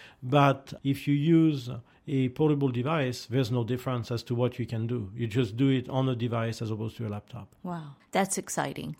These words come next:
Speaker 1: Yeah, I think it's very exciting because Apple just, uh, made the comment that today there's more photographs taken on iPhones or cell phones than on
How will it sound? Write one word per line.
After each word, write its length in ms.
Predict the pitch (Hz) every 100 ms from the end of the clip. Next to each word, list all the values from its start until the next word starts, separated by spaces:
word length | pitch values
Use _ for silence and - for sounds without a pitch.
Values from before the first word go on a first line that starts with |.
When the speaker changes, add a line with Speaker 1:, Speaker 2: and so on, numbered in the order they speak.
| -
Speaker 1:
Yeah, 160 | 196 190
I 20 |
think 220 | 240 247
it's 120 | 156
very 180 | 160 156
exciting 500 | 143 143 139 151 170
because 380 | 143 151 143 - - - -
Apple 340 | 143 147 170 160
just, 420 | 131 147 - -
uh, 380 | 131 123 117 110 120 - -
made 200 | 143 143
the 220 | 135 110 -
comment 460 | 143 147 165 143 - 110
that 240 | 131 -
today 320 | - 135 165 151
there's 240 | 127 117
more 240 | 143 160
photographs 460 | 160 147 139 147 139
taken 280 | 139 135 127
on 180 | 117 117
iPhones 640 | 127 139 - 151 151 139
or 100 | 120
cell 260 | - 147 143
phones 420 | 143 147 147 127
than 140 | 127
on 420 | 120 120 110 107